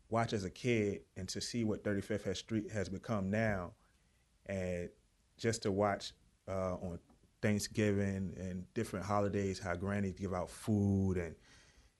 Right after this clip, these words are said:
and how, you know, we can close the street down and we can have, uh, things for the children out there. And just, you know, I just don't wanna see that end. You know, I,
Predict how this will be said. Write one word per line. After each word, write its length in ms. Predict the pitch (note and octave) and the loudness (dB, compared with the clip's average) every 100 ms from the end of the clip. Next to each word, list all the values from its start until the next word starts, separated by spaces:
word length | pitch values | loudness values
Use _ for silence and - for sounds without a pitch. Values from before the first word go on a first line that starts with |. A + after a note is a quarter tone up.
| _ - | _ -12
and 280 | E2+ - - | -10 -12 -14
how, 440 | - G#2 F#2 F2+ - - _ - | -6 -2 0 0 -2 -12 _ 0
you 120 | A2 | 2
know, 440 | G2+ F#2+ F#2 E2+ - - _ _ _ _ _ - _ _ _ - | 4 2 2 -2 -8 -20 _ _ _ _ _ -20 _ _ _ -12
we 140 | G#2 G#2 | -4 -2
can 260 | G2+ F2+ E2 | 0 -2 -4
close 380 | - A2 G#2+ G2 | 2 4 4 2
the 60 | |
street 340 | F#2 - A#2 - | -6 -2 -2 0
down 260 | G#2 G2 | -2 0
and 100 | G2 | 0
we 120 | F2+ G2 | 0 -2
can 120 | F#2+ | -2
have, 360 | G2+ F#2+ F2+ E2+ - | -2 -2 -2 -6 -8
uh, 340 | F#2+ F2+ F2 D#2+ - - - - _ - | -6 -6 -6 -8 -14 -20 -20 -20 _ -2
things 280 | A2+ A2 G#2+ | 2 4 2
for 160 | G#2 | 0
the 60 | F2+ | -2
children 580 | - A#2+ A2+ G#2+ G#2 G2 | 0 4 4 4 2 0
out 200 | F#2+ E2 | -2 -2
there. 300 | G2 G2 F#2+ | 0 2 0
And 220 | E2+ D#2 - _ _ _ - | -2 -8 -16 _ _ _ -6
just, 220 | C#3+ - - - | -4 -2 -6 -4
you 140 | C#3 | 0
know, 240 | B2 B2 A#2+ - _ _ | 0 0 -4 -10 _ _
I 80 | - | -2
just 180 | C3+ D#3+ | 0 0
don't 120 | D3+ | 0
wanna 160 | C#3+ A2+ | 2 2
see 180 | - A#2+ | 0 2
that 180 | G2 F2+ | 2 2
end. 240 | G2+ E2 - - | -2 -4 -12 -4
You 120 | G#2+ | 0
know, 260 | G#2 G2 G2+ - | 2 2 -2 -4
I, 140 | G2 | -4